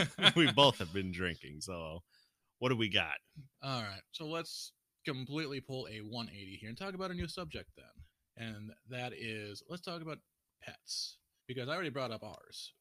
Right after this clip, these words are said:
Speaker 1: We have a kitty cat, a long-haired minx, who is thirteen years old.
Speaker 2: Yeah, and I also have a cat as well, a little gray and white tabby.
Speaker 1: And you also have a dog that's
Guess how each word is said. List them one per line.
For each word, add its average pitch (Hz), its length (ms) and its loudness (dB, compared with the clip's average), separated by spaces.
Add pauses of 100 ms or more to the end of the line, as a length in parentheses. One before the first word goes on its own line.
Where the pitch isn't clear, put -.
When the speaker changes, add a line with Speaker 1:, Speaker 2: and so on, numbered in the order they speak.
Speaker 1:
We 156 140 -2
have 117 340 -2
a 104 140 -8
kitty 101 240 -6
cat, 78 240 -12 (420)
a 95 80 -16 (100)
long-haired 139 920 -6 (260)
minx, - 640 -8 (560)
who 110 120 -2
is 104 340 -6
thirteen 165 420 -4
years 143 200 -2
old. 76 320 -8 (520)
Speaker 2:
Yeah, 101 260 -6 (200)
and 85 320 -2
I 95 260 2
also 92 360 0
have 90 160 -2
a 85 40 -6
cat - 260 -2 (140)
as 98 160 -2
well, 92 320 -2 (180)
a - 40 -8
little 92 400 0
gray 90 280 -2
and 95 140 0
white 92 280 -2 (640)
tabby. 110 460 0 (1200)
Speaker 1:
And 117 140 -4
you 123 120 -2
also 131 200 -2
have 120 220 -2
a 113 60 -2
dog 156 280 -4
that's 107 320 -6